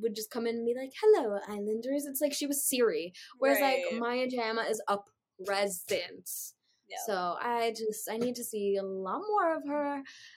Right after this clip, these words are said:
Speaker 1: because I am on Maya Jama withdrawals and it's only been one day.
Speaker 2: <laughs> No, I am
Speaker 1: <laughs>
Speaker 2: completely aligned with you there. Love her. Love the new energy. It's gonna be a great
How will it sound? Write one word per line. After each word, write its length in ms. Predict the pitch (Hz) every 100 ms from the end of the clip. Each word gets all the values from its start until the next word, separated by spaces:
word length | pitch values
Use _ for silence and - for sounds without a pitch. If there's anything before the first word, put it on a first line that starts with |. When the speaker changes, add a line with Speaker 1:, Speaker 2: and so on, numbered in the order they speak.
| _
Speaker 1:
because 220 | - 254 240
I 440 | 226 220 220 220 -
am 260 | 208 214 -
on 320 | 196 190 202
Maya 280 | 190 185 185
Jama 500 | 190 175 175 170 156 185
withdrawals 680 | 196 - 170 160 - 185
and 160 | - 185
it's 140 | 180
only 180 | 180 175
been 240 | 180 175 - -
one 220 | 175 175
day. 320 | - - 175 392
Speaker 2:
<laughs> 40 | - 381 403 - 587 554 320
No, 180 | 294 277
I 280 | 247 262 262 -
am 160 | 262 240 -
Speaker 1:
<laughs> 60 |
Speaker 2:
completely 520 | 277 240 - 254 233
aligned 340 | 226 196 190 196
with 100 | 202
you 140 | 214 196
there. 320 | 185 185 185 - - -
Love 360 | 202 208 226 240 226
her. 360 | 202 190 185 - - -
Love 320 | 214 208 202
the 80 | 202
new 140 | 202 147
energy. 420 | 185 185 202 - 196
It's 120 | 185
gonna 200 | 240 214
be 120 | 202 185
a 100 | - -
great 520 | 190 202 202 202